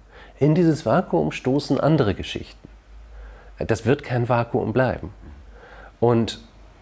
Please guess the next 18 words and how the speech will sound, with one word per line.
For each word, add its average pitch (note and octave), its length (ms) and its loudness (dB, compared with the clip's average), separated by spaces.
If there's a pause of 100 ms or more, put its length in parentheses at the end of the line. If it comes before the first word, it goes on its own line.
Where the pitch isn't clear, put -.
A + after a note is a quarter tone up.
(400)
das G2+ 240 0
sehen A#2 240 4
Sie G2 100 0
jetzt C3+ 360 -2
schon, D#3 200 4
dass B2 160 0
die A2 140 -2
Geschichten A2 480 0
der F#2+ 100 4
Verschwörungstheoretiker, A#2 1300 2
die F#2+ 100 -2
Geschichten F#2+ 520 -4
der F#2+ 180 4 (320)
autoritären A2+ 1300 2
Kapitalisten, G#2 1000 0 (460)
ähm, G#2+ 400 4 (120)
die G#2 120 -6
Geschichten A#2 640 0